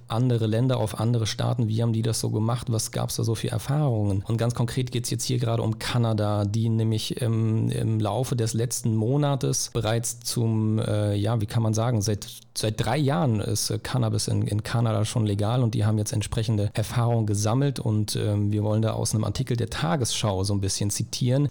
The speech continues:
in dem dann nämlich auch nochmal deutlich geworden ist, dass gerade dort die euphorischen Erwartungen, die es gab, so nicht sich ganz erfüllt haben.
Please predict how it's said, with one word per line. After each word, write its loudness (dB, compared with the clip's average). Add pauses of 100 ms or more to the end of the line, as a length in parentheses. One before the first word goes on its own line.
in 2
dem 2
dann 2
nämlich 2
auch -2
nochmal 4
deutlich 0
geworden 0
ist, -2
dass -2
gerade -2
dort 0
die -2
euphorischen -2
Erwartungen, 0
die 0
es -2
gab, -2
so 2
nicht -2
sich -4
ganz -2
erfüllt 0
haben. 2